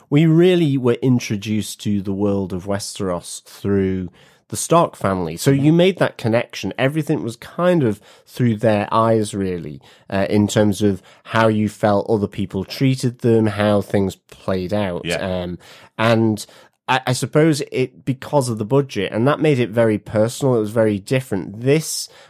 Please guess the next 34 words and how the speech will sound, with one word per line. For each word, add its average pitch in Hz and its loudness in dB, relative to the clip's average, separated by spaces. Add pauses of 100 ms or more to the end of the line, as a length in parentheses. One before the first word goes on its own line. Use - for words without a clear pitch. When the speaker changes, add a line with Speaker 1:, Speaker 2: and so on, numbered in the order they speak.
(100)
Speaker 1:
I 117 2
suppose, 120 0
really 120 0 (320)
has 120 0
had - -6
to - -10
bring 120 2
together, 104 -4 (420)
um, 101 0
three 123 0
large 104 2
characters 120 -2 (300)
a-, 117 0
and 127 2
put 202 -2
them 175 2
front 127 0
and 107 0
center 143 0
so 110 -4
that 107 -2
people 117 -4
know 127 4
about 110 0
Yennefer, 95 -4 (240)
know 120 4
about 107 0
Ciri, 98 -2 (220)
and 101 -2
know 101 4
about 92 -4
Geralt. 110 0
Because 107 -6
otherwise, 123 2